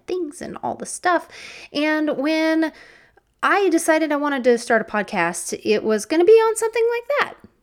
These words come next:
because that's just the way I thought life should go. But God had other plans. And I mean, really, it's just totally a God thing. I feel like it was just like, "Bam, Shelby, this is what you are supposed to do. You are supposed to talk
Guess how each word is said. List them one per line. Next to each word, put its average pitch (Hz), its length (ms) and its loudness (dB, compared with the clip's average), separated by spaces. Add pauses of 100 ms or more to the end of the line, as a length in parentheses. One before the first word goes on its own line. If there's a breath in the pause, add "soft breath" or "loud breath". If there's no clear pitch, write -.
because 311 460 -2
that's 247 340 -4
just - 300 -12
the 285 80 -4
way 269 560 -6
I 196 220 -8
thought - 480 -10
life 226 260 -8
should - 300 -6
go. 311 400 -2 (640 loud breath)
But 240 120 -8
God 349 140 -8 (120)
had 370 100 2
other 285 160 2
plans. - 460 -8 (100)
And 240 600 0
I 240 100 0
mean, 254 220 0
really, 269 320 4
it's - 160 -8
just - 380 -6 (420)
totally 180 320 2
a - 20 -4
God 151 320 -6
thing. - 220 -10
I 165 80 -8
feel 202 260 -2
like 165 240 0
it 175 100 -6
was 175 220 -6
just - 320 -10
like, 170 260 -2
"Bam, 170 280 -4
Shelby, 220 480 -2 (100)
this 214 300 4
is 349 120 0
what 254 200 4
you 226 180 2
are 190 100 2
supposed 175 500 -4
to 208 60 -4
do. 170 380 -2 (160)
You 226 220 2
are 294 100 0
supposed 269 460 -4
to 233 80 -10
talk 180 400 -4